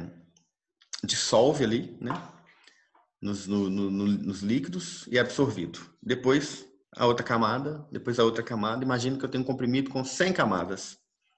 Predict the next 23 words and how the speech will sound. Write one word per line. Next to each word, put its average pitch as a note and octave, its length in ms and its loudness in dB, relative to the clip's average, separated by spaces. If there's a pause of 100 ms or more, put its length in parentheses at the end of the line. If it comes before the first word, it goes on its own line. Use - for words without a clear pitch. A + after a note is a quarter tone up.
(100)
Cada B2+ 180 6
camada C3+ 400 2
é - 20 4
uma C#3 400 0 (540)
liberação A#2+ 600 2
de A#2 80 -2
uma B2 80 -4
quantidade A2 440 -2
de A2 80 -4
medicamento, A2 640 -6 (160)
ok? C#3 280 -6 (360)
Que F#2 80 -6
vai G2+ 100 4
sofrer A2 260 0
o G#2 40 0
processo G#2 360 0
de G#2 80 -2
desintegração A2+ 720 -2
e - 20 0
de C#3+ 120 -2
dissolução. C#3 680 -6 (1000)
Pode A#2 180 2
ser G#2+ 480 0